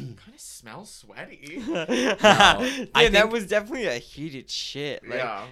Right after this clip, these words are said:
Speaker 2: he must have been really pushing that bitch out.
Speaker 3: My craziest sexual experiences are probably from, um, recently because I just, like,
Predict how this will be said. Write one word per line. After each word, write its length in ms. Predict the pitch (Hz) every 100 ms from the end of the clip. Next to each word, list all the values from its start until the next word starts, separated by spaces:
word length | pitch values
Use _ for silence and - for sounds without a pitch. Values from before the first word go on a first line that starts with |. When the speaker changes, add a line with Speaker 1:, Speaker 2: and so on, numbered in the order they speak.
| _
Speaker 2:
he 100 | 151
must 240 | 175 180
have 80 | 175
been 100 | 143
really 220 | 131 139
pushing 340 | 135 147 143 135
that 200 | 117 107
bitch 200 | 110 -
out. 300 | 127 113 - _
Speaker 3:
My 140 | 127 139
craziest 460 | - 139 156 156
sexual 280 | - 117 120
experiences 460 | 107 - 107 110 104
are 60 |
probably 500 | 101 104 101 101 107
from, 720 | 101 - 101 98 95 92 92 - _
um, 460 | 107 92 87 85 87 _ _ _
recently 720 | 117 107 123 - 104 101 98
because 340 | 95 101 110 101
I 160 | 107
just, 300 | 110 113 - _ _ _ _ _ _ _ _ _ - _ _ _ _ _ _ _ _
like, 280 | 123 110